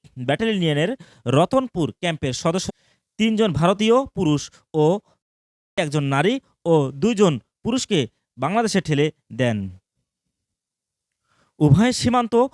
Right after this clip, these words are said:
ভারত বাংলাদেশের সীমান্তরক্ষী বাহিনী বিজিবি, বিএসএফ সতর্ক অবস্থানে রয়েছে।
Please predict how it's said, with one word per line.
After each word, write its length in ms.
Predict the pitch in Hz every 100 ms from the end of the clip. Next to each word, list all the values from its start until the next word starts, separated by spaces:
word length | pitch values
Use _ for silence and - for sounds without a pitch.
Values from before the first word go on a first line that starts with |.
| - -
ভারত 260 | 123 170 226
বাংলাদেশের 440 | 165 180 190 170
সীমান্তরক্ষী 560 | 180 208 214 208 190 180
বাহিনী 360 | 151 160 185 226 - -
বিজিবি, 760 | 127 113 110 180 196 208 220 262 - -
বিএসএফ 480 | 127 185 202 - 185 - _
সতর্ক 380 | - 262 240 214
অবস্থানে 400 | 202 156 151 160
রয়েছে। 460 | 143 131 - 120